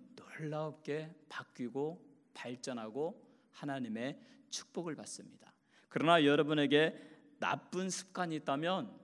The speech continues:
여러분의 인생을 참으로 비참하고 어렵고 힘들게 만듭니다. 그래서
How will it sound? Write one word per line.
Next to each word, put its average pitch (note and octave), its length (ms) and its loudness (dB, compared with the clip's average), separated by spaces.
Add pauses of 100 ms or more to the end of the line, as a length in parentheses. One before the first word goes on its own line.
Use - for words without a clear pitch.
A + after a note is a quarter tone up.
(440)
여러분의 F#3 380 -2
인생을 F3+ 340 -6
참으로 G#3+ 840 -6
비참하고 D3 840 -6 (380)
어렵고 C3+ 720 -4 (320)
힘들게 F3 800 -4 (200)
만듭니다. A2 560 -16 (640)
그래서 C#3+ 640 4